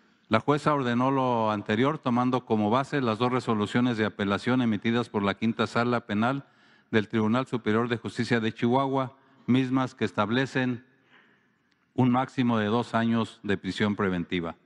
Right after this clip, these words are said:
Y fue hasta el día seis de junio que la misma jueza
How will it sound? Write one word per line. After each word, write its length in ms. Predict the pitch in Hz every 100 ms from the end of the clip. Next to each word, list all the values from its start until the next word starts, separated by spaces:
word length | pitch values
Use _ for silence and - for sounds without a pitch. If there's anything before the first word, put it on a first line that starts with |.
| _ _ _ _ _ 113
Y 80 |
fue 180 | 104 139
hasta 160 | 147 139
el 100 | 127
día 220 | 143 143
seis 320 | - 139 131
de 80 | 135
junio 480 | - 160 143 151 156 - _ _ _ _ _ _ _ _
que 100 | 104
la 140 | 98 101
misma 260 | 127 147
jueza 560 | 135 131 117 123 117